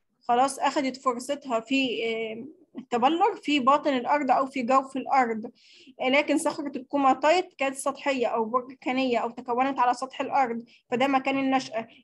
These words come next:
النسيج، النسيج بتاع صخرة البريدوتايت على سبيل المثال لأنه جوفي فبيكون نسيج خشن، لكن صخرة الكوماتايت النسيج بتاعها،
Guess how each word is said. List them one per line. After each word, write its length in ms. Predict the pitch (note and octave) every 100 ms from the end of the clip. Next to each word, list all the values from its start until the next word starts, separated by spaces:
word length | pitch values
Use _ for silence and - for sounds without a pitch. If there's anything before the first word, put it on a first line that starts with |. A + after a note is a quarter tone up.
| B3+
النسيج، 640 | C4+ C4+ C#4 D4+ A#3+ G#3+ - B3+
النسيج 500 | B3+ B3+ B3+ D4+ C4+
بتاع 180 | D4
صخرة 460 | D#4 D4+ D4+ D4+ C4+
البريدوتايت 640 | B3 B3 A#3+ B3 B3 D4
على 120 | C#4+ C4
سبيل 280 | B3+ C4+
المثال 380 | D4 C4+ C4+ C#4+
لأنه 240 | B3+ C#4 C#4+
جوفي 340 | C#4 D4 E4
فبيكون 640 | D#4 B3 B3 A#3+ D4 D#4
نسيج 280 | C#4 B3+ C#4+
خشن، 560 | - - D4+ B3 A#3 B3+ - - C4
لكن 280 | C#4 C#4+ C4+
صخرة 400 | C#4 D4 C#4+ C4+
الكوماتايت 640 | - C#4+ C4+ C#4 C#4+ C#4+
النسيج 440 | A#3+ A#3 - B3+
بتاعها، 560 | A3+ B3 C4+ C#4+ D4